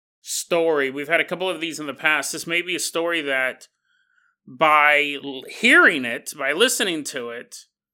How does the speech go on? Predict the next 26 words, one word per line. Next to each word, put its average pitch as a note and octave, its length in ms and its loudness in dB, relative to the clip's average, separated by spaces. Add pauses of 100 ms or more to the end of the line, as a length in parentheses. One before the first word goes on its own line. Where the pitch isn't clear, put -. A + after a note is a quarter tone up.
(720)
that D3+ 340 2
you E3 160 -6
may E3+ 220 0
invite D3+ 460 -2
this D#3+ 180 -6
entity D3+ 520 -10
into C#3 240 -10
your B2+ 160 -8
life. A#2 340 -10
So D3 180 -6
if C3+ 120 -12
that's D3+ 220 -12
<laughs> - 20 -6
something B3+ 600 -2
you A#3 160 -6
don't G3+ 340 2
want D#3+ 160 -4
to D3+ 40 -4
do, C#3+ 400 -6
which, - 280 -16
you D#3+ 220 -12
know, D3 200 -8
would D3+ 160 -20
probably D#3+ 360 -2
be C#3+ 160 -6
advisable, B2 760 -8